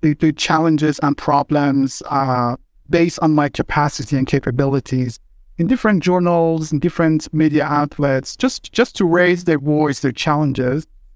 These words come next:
but not, not just raise their challenges, but at the same time propose some tangible, uh, pragmatic, practical, and somehow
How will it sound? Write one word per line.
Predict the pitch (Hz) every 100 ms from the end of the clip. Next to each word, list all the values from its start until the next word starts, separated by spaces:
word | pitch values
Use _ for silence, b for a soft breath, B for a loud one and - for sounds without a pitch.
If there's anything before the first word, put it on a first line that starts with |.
| - -
but | 175
not, | 220 285 - -
not | 185 240 -
just | 214 - - _ - -
raise | 156 190 202 175
their | 170
challenges, | - 156 156 139 123
but | 120
at | 170
the | 160
same | - 226
time | 240 233 208 214
propose | - 165 - 190 165
some | - 180 175 185 - _ - _ - - - _
tangible, | - 208 226 208 202 202 196 196 190 196 - - _ -
uh, | 156 151
pragmatic, | - - 180 185 165 170 180 - 175 165 156 - -
practical, | 175 156 - - 196 - 175 170 180
and | 147 143
somehow | - 160 147 - 160 156 151